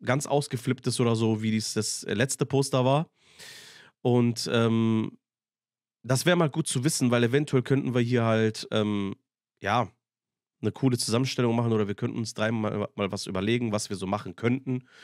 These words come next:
ne, als Thema. Ähm, vielleicht ein beidseitiges Poster oder was, was ich zum Beispiel seit langem im Kopf habe, wäre, ähm, so Ikonen der neunziger, so, ne, so ein Audi,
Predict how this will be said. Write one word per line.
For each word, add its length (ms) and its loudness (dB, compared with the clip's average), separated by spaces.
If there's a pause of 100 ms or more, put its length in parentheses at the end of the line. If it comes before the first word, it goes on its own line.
(300)
ne, 80 0
als 220 -2
Thema. 480 2 (640)
Ähm, 480 0 (680)
vielleicht 260 -4
ein 80 -2
beidseitiges 500 0
Poster 280 -2
oder 200 -4 (520)
was, 280 -4
was 140 0
ich 80 -4
zum 120 -2
Beispiel 220 -4
seit 240 0
langem 300 2
im 80 0
Kopf 300 -6
habe, 300 2 (460)
wäre, 520 4
ähm, 260 2
so 140 0
Ikonen 360 2
der 100 4
neunziger, 560 2
so, 280 4
ne, 220 0
so 80 -2
ein 120 -4
Audi, 580 2